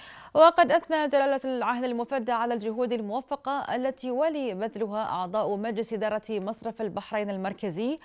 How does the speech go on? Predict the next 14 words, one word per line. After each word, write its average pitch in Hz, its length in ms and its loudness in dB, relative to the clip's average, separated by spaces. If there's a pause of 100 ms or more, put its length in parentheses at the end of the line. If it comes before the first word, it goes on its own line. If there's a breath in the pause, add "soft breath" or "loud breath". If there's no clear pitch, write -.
(300 loud breath)
والإدارة 180 520 2
العليا 214 380 0
والمسؤولون 202 1000 -2
في 214 160 -4
المصرف 226 540 0 (440 loud breath)
لخدمة 311 540 2
مملكة 208 520 0
البحرين 220 580 -2
وتعزيز 220 760 0
مركزها 208 720 -2
المتميز 190 760 -2
في - 40 -8
القطاعات 190 560 -4
المالية 180 460 -2